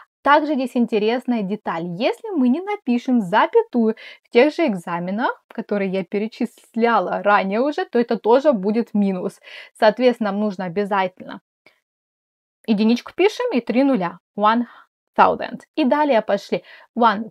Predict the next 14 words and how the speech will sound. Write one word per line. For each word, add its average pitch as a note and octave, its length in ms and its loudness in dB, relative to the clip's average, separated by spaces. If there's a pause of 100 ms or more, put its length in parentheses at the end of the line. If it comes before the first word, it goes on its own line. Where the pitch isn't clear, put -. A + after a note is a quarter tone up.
thousand, E4 560 0
и A#3 120 -2
снова C4+ 480 2
у C#4 80 0
нас A#3 260 -2
идут G3 180 -8
десятки, F#3+ 580 -4
да, G#3+ 300 -4 (220)
тысяча, B3 520 -6 (160)
пятьдесят, A3 520 -4 (180)
and A#3 340 -2 (280)
fifty. - 380 -10 (320)
One F#3+ 220 -2
thousand B3+ 480 0